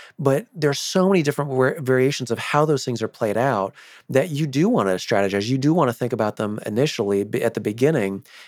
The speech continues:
in order to plan it out. And th-, this isn't bra-, that's not brain surgery for, I know your listeners who are, you know, are litigators,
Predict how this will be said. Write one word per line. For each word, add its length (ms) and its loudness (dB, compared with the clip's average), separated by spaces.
in 100 0
order 200 4
to 40 -4
plan 220 -2
it 80 0
out. 120 -2
And 100 0
th-, 100 4
this 160 2
isn't 160 0
bra-, 180 2
that's 200 0
not 100 2
brain 200 2
surgery 340 -2
for, 160 -2
I 20 -2
know 240 0
your 200 0
listeners 440 -2
who 80 -4
are, 120 -2
you 60 0
know, 100 2
are 180 4
litigators, 460 0